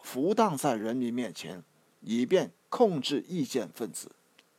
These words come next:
并使自己继续大权在握。对于普通大众而言，直到一九八八年戈尔巴乔夫在联合国大会发表演讲后，他们才一下子获知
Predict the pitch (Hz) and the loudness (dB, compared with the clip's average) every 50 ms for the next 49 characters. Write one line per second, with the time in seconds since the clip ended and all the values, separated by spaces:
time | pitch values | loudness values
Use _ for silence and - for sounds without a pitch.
0 | _ _ _ _ _ _ _ _ _ _ _ _ _ _ _ _ - - - _ | _ _ _ _ _ _ _ _ _ _ _ _ _ _ _ _ -20 -20 -20 _
1 | - 147 139 127 123 - - 104 95 - - - 214 202 156 - 98 90 80 - | 0 2 2 2 0 -2 -2 -4 -6 -4 -4 -2 0 0 0 -2 -6 -10 -10 -12
2 | - _ _ _ _ _ _ _ - 214 214 202 165 120 - - - 135 113 - | -18 _ _ _ _ _ _ _ -2 0 2 4 4 2 2 0 0 0 0 0
3 | - 135 117 92 - - - 78 82 101 - 110 95 71 - 87 87 - - _ | 0 0 0 0 -4 -6 -10 -10 -10 -6 -6 -4 -4 -4 -4 -8 -8 -8 -10 _
4 | _ _ _ _ _ _ _ _ _ _ _ _ _ - _ _ _ _ _ _ | _ _ _ _ _ _ _ _ _ _ _ _ _ -20 _ _ _ _ _ _
5 | _ _ - 135 135 135 135 131 - - 123 123 - 139 151 160 160 220 202 180 | _ _ 2 4 6 6 6 4 2 -2 -4 -4 -2 0 -2 0 2 2 2 2
6 | 143 - - 143 120 92 64 82 90 80 73 67 - - _ _ _ _ _ _ | 2 0 0 -2 -2 -2 -4 -8 -8 -8 -12 -14 -16 -20 _ _ _ _ _ _
7 | - - 120 123 131 123 117 120 120 110 104 98 - - 123 123 123 - 127 127 | -8 -6 -2 2 2 2 2 0 -2 -4 -6 -6 -2 0 2 2 2 2 2 0
8 | 123 110 101 107 110 - - 139 127 113 107 120 127 127 - - 120 117 - - | 2 0 -4 -6 -8 -4 0 0 0 2 2 2 0 0 0 -4 -6 -6 -4 -6
9 | 135 135 - 165 147 127 117 117 123 160 180 170 147 147 - 131 147 147 - 202 | -6 -4 0 0 0 2 2 0 0 -2 -2 -2 -2 -2 0 0 0 2 4 2
10 | 185 - 147 131 120 - - 196 190 202 - 165 120 95 60 50 - 104 120 143 | 2 2 0 -4 -4 -2 0 0 2 2 2 2 0 0 0 -4 -6 -6 -4 -4
11 | 180 170 - - - - - 98 85 - - _ _ - - - - - _ _ | -4 -6 -8 -10 -12 -10 -6 -6 -6 -6 -8 _ _ -20 -20 -20 -20 -20 _ _
12 | _ _ - 117 120 123 123 123 120 - 110 104 110 107 101 110 117 135 160 170 | _ _ -4 -2 0 2 2 0 0 -2 -2 -2 -2 -2 -2 -4 -2 -2 -2 -2
13 | - 220 202 165 117 - - - - - - 165 135 117 - - 127 131 135 - | -2 -2 0 -2 -2 -4 -6 -10 -12 -2 4 4 4 4 4 0 -2 -2 -2 -2